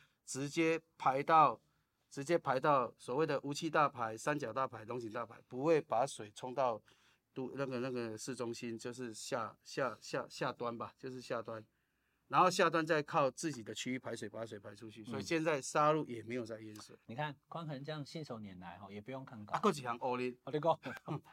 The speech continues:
Speaker 2: 哦，你讲啥？
Speaker 1: 乌日是六年六百亿，是从我父亲一百零一年，他还在当立委，我一百零二年当到一百零七年的时候，从中央六年六百亿的预算，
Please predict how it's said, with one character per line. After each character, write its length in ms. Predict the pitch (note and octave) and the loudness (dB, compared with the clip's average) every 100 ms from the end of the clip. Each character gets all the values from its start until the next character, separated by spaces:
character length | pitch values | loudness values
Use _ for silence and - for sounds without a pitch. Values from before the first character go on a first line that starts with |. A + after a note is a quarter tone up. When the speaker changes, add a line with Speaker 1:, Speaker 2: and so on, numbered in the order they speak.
| - | 2
Speaker 2:
哦， 120 | D#3+ E3+ | 2 4
你 80 | |
讲 180 | D#3+ F3 | 4 4
啥？ 200 | - C3+ - | 4 2 6
Speaker 1:
乌 160 | F#3+ | 8
日 140 | G3 G3 | 8 8
是 180 | F#3 G#3 _ - | 4 0 _ 4
六 280 | A3+ A3 E3 | 8 10 10
年 160 | C#3+ | 6
六 180 | E3+ F#3 | 8 8
百 220 | B2+ A2 | 6 2
亿， 260 | C3 C#3 A2+ - - | 0 -2 -4 -10 -6
是 160 | F#3+ | -2
从 240 | F3+ F3 F#3 | 2 4 4
我 180 | C3 | 2
父 160 | A#2 E3+ | 2 0
亲 300 | D#3+ E3 E3 | 2 2 2
一 80 | F3+ | -2
百 200 | F#3 A#2+ | 0 0
零 160 | A#2+ C#3 | 2 4
一 100 | E3 | 4
年， 140 | B2 | 2
他 120 | A#2 | 0
还 120 | D3 C3+ | 0 0
在 100 | C#3 | 0
当 220 | C#3 C#3 | 0 0
立 100 | C#3+ | -2
委， 220 | A2+ G#2 - | -2 -6 -8
我 140 | B2+ | -4
一 80 | E3 | 0
百 120 | C#3+ | 0
零 160 | A#2+ C#3+ | 2 0
二 60 | |
年 120 | D3 A#2 | 0 0
当 200 | C#3+ C#3 | -2 0
到 120 | C#3 | -2
一 80 | F3 | -2
百 320 | F#3 A#2+ A2+ | -4 -4 -4
零 200 | A2+ B2+ | -4 -4
七 260 | B2+ - E3 | -2 0 2
年 140 | C3 | 0
的 100 | A2 | -4
时 120 | G#2+ | -6
候， 160 | A#2+ B2+ | -2 -2
从 220 | - A#2+ B2+ | -4 -6 -6
中 280 | - C#3 C#3 | -4 -2 0
央 120 | C#3 | 0
六 140 | D#3 D3 | 0 0
年 100 | A#2+ | 0
六 160 | C#3+ | -2
百 140 | A#2 B2 | -4 -4
亿 80 | |
的 80 | B2 | -4
预 100 | B2 | -4
算， 160 | B2+ | -2